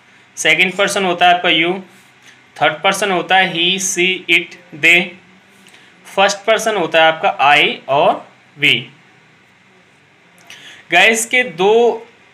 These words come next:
rules होते हैं फिलहाल कि अगर हम ये दो सौ इकतीस का rule हम कब फॉलो करते हैं? जब हम शिष्टाचार, किसी manners की बात करते हैं। जैसे यहाँ पर example दिया है, "You,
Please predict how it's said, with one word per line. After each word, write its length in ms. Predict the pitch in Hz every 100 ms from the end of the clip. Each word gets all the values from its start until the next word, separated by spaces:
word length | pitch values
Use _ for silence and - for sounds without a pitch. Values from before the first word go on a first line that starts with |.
| -
rules 280 | 175 202 202
होते 220 | 190 185
हैं 140 | 196
फिलहाल 320 | 185 170 175
कि 120 | 185 214
अगर 320 | 170 170 202
हम 200 | 185 196 196 - _ _ -
ये 140 | 165 196
दो 180 | 185
सौ 120 | 170 202
इकतीस 420 | 220 - 214 196
का 120 | 208
rule 220 | 196 196
हम 120 | 208 196 208
कब 100 | 202
फॉलो 300 | 196 190 180
करते 280 | 160 156
हैं? 220 | 175 196 - _ _ - _ _ -
जब 180 | 180
हम 120 | 202 202
शिष्टाचार, 760 | - 185 - 202 196 196 190
किसी 320 | 190 185 196 185
manners 440 | 165 160 180 180
की 140 | - 170
बात 280 | 151 147 -
करते 320 | 131 123 127
हैं। 140 | 120 120 - _ _ - _ -
जैसे 300 | 147 185 180
यहाँ 340 | 160 135 135
पर 160 | 139 165
example 420 | 156 147 160 156
दिया 160 | 151 170
है, 120 | 165 151
"You, 180 | 190